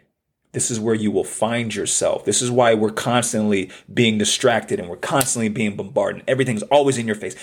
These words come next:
Instant news, instant this, instant this. The further and further and further it pulls you away from now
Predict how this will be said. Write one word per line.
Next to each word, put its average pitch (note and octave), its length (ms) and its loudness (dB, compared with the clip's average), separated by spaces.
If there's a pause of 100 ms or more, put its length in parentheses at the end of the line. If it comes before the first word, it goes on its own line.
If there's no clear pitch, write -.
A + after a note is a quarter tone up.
(140)
Instant E3 380 -2
news, A#2 320 -6 (200)
instant A3+ 420 0
this, - 200 -10 (200)
instant F3+ 400 0
this. - 260 -10 (1040)
The G#2+ 80 -4
further C3+ 400 2
and C#3 140 -2
further A#2 420 4
and G#2+ 100 -2
further G2 360 2
it - 100 -16
pulls G2+ 240 2
you F#2 80 2
away F#2 160 6
from G2+ 200 -6
now E2 400 -2